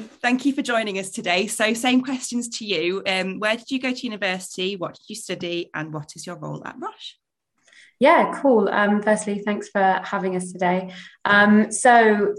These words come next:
Speaker 2: I went to the University of Leeds. I did a biological sciences degree. Um, similar to Josie, between my second and third year, I did a placement year,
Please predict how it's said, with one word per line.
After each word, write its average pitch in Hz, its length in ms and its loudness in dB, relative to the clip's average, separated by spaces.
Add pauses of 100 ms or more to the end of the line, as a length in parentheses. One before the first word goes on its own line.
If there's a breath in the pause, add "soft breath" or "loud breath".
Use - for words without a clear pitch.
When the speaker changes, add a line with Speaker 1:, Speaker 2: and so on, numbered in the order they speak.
Speaker 2:
I 285 200 4
went 277 160 -2
to - 40 -16
the 240 140 0
University 214 360 -2
of 185 80 -8
Leeds. 226 500 -4
I - 100 0
did 196 160 -2
a 185 40 -4
biological 180 500 -2
sciences 196 540 -8
degree. 185 580 0 (280 loud breath)
Um, 185 480 4
similar 269 380 6
to 247 120 -2
Josie, 226 420 0
between 233 340 -4
my 208 140 0
second 196 360 -8
and 190 160 -2
third 190 340 0
year, 180 200 0
I 190 140 2
did 185 200 -4
a - 20 -20
placement 214 520 -6
year, 190 280 2